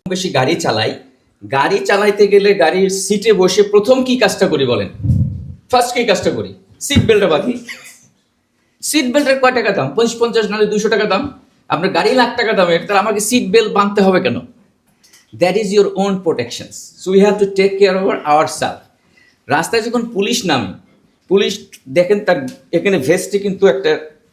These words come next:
শি-, আহ, শিল্ড দেওয়া থাকে, যেন গু-, বুলেট এসে তার গায়ে না লাগে, আবার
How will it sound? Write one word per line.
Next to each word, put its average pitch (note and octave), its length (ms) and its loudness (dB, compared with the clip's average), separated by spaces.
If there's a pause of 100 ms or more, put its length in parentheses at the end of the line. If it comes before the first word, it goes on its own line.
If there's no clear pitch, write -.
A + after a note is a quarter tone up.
শি-, - 420 -8
আহ, C#3+ 140 2
শিল্ড G#3+ 380 0
দেওয়া D3+ 220 2
থাকে, B2 300 -10
যেন C3 280 -4
গু-, E3 240 -6
বুলেট F#3+ 520 -2
এসে F3 240 -4
তার D#3 220 -2
গায়ে D3 200 0
না C#3+ 140 -2
লাগে, G#2+ 200 -2
আবার B2+ 140 -2